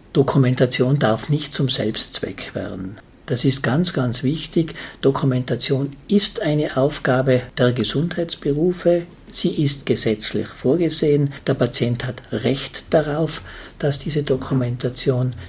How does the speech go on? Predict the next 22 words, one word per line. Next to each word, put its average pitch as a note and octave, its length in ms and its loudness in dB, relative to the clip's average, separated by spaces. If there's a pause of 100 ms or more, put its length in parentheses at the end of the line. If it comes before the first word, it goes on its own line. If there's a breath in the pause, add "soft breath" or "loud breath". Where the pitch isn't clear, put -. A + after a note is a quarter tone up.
(120)
gemacht A2+ 500 -2
wird. B2 160 0 (180 loud breath)
Aber B2+ 180 2
Dokumentation A#2+ 960 -2
ist - 300 -6
immer F3 260 8
noch F3 320 2 (220 loud breath)
eine C#3 200 6
medizinische B2+ 920 0
Angelegenheit. A#2 1000 -4
Die C#3 100 4
Ärztin C#3 400 0
und A#2+ 160 -2
der - 240 -2
Arzt D3 380 -2
haben C3+ 180 2
zu C3+ 140 0
entscheiden, C#3 720 2 (140)
was B2 400 2
ist C#3 220 -2
von A2+ 240 -2
Relevanz, A2 920 0